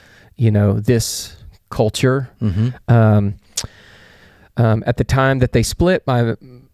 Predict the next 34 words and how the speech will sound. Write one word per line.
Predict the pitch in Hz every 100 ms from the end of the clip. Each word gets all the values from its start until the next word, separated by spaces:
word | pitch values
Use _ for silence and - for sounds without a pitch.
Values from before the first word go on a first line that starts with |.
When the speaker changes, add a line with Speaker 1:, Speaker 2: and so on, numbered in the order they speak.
| _
Speaker 1:
my, | 147 127 120 120 120 117 113
uh, | 123 113 110 113 117 123 - _ _ _ _
mom | 123 117 127 127 120
was | 117
still | - - 151 143 139 139 - -
on | 127
staff. | 123 - 131 123 127 - - - _
Um, | 127 120 117 117 110 110
there | 123
was | 127 123
a | 120
bit | - 123 127
of | 123 120
a, | 120 120 120 113 - - - _ _ _ - - - - _ _ _ _ _ _ _
and | 127 120
not | 120 113
a |
falling | 110 127 127 120
out, | 120 143 -
but | 127 120 -
it, | 131 - 135
uh, | 120 117 - _ _ _ -
um, | 120 110 - 120 120 - - - - _ _ _ _ 139
the | 120 127
resolve | 123 113 123 120 127 131 120 -
of | 127 117 110
that | 117 101 - 123
divorce | 123 117 113 113 113 117
and |
my | 110
dad | 107 113 113 110
leaving | 110 117 113 110 110 107
was | 120 113 -
not, | 120 117 110 110 -